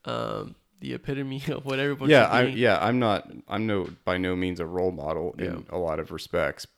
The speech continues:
Speaker 2: but I've at least learned a thing or two, eh, that I can pass along,
Speaker 1: Yeah.
Speaker 2: and hopefully of it being of utility. So.
Speaker 1: Yeah, I guess what I was trying to get at,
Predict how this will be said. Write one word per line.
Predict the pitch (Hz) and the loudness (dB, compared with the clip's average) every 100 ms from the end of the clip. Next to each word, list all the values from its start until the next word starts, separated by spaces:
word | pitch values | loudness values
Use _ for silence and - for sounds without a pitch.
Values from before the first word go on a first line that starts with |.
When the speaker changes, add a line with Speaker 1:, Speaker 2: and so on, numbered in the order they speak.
| _ | _
Speaker 2:
but | 107 92 85 - _ - | 4 4 2 -4 _ -4
I've | 95 92 92 | 0 0 0
at | 90 82 | -4 -2
least | 95 - 92 | -4 -4 -4
learned | 92 90 | -4 -4
a | 82 | -4
thing | - 98 | -6 -6
or | 82 | -8
two, | - 82 80 101 _ - | -10 -6 -6 -8 _ -10
eh, | 85 | -6
that | 85 | -4
I | 82 | -6
can | 82 80 | -8 -12
pass | 90 82 - | -12 -12 -10
along, | 76 69 85 | -8 -6 -6
Speaker 1:
Yeah. | - - - | -8 -12 -10
Speaker 2:
and | 90 | -8
hopefully | 90 85 85 85 | -6 -6 -8 -6
of | 85 | -8
it | 82 92 | -8 -6
being | 87 85 - | -6 -6 -10
of | 87 90 | -12 -10
utility. | 87 92 82 85 95 - _ _ _ _ - | -8 -6 -6 -6 -8 -10 _ _ _ _ -10
So. | 67 69 101 _ _ _ _ _ _ _ - - - | -6 -6 -10 _ _ _ _ _ _ _ -20 -20 -8
Speaker 1:
Yeah, | 143 | -4
I | |
guess | 139 143 - | -2 -4 -6
what | 135 | -6
I | |
was | 135 | -6
trying | 139 135 | -6 -8
to | 131 | -4
get | 131 | -4
at, | 127 - | -4 -6